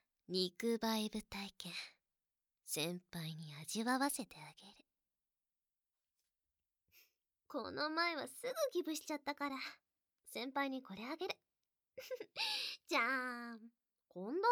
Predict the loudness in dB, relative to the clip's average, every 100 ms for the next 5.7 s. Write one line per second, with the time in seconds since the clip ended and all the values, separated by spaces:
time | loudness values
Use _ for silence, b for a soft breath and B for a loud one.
0 | 8 6 0 0 -2 -2 -4 -6 -10 -20
1 | _ _ _ _ -20 B B B B _
2 | _ -8 -8 -8 -10 -8 -6 -8 -10 -6
3 | -2 0 2 4 4 2 0 -4 -8 -10
4 | -10 -8 -6 -6 B B _ _ _ -14
5 | -12 -12 -12 -10 -10 -10